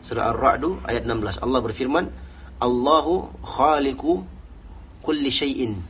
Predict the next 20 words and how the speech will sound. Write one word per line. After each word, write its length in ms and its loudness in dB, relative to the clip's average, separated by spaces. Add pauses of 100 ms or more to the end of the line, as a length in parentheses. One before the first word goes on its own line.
(540)
Allahu 640 0 (160)
khaliqu 640 2 (480)
kulli 240 2
syai'in. 400 0
Sesungguhnya 400 0
Allah 240 0
Subhanahu 380 0
wa 40 -4
taala 220 0
pencipta 720 -2 (320)
segala 480 0
sesuatu. 560 0 (1120)
Nah, 160 -4 (800)
kata 540 -2 (100)
beliau 320 4
rahimahullah, 640 0 (400)
"Fa 160 -2
innal 480 2
aqla 640 2 (160)
dalla 800 2